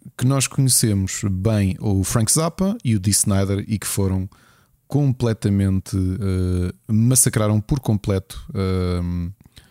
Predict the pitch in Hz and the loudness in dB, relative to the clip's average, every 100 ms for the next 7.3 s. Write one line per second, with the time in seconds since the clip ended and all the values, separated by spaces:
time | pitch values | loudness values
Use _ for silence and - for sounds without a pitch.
0 | _ _ _ _ _ _ _ _ _ - | _ _ _ _ _ _ _ _ _ -4
1 | 98 92 92 92 92 - - 101 110 101 | 0 2 2 2 0 -2 -4 0 0 2
2 | 98 - 104 - 95 95 95 92 92 92 | 0 0 -2 0 0 2 2 2 0 0
3 | 92 90 90 - _ _ _ - - 104 | 0 -2 -4 -8 _ _ _ -8 -2 0
4 | 98 95 95 90 - 80 - - - - | 2 0 0 0 0 -4 -8 -20 -20 -20
5 | _ 170 - 175 175 113 117 - 113 127 | _ 0 2 2 0 0 0 2 2 2
6 | 135 123 131 131 131 127 131 131 127 127 | 2 2 0 0 -2 -2 -4 -2 -2 -2
7 | 127 131 123 | -2 -2 -4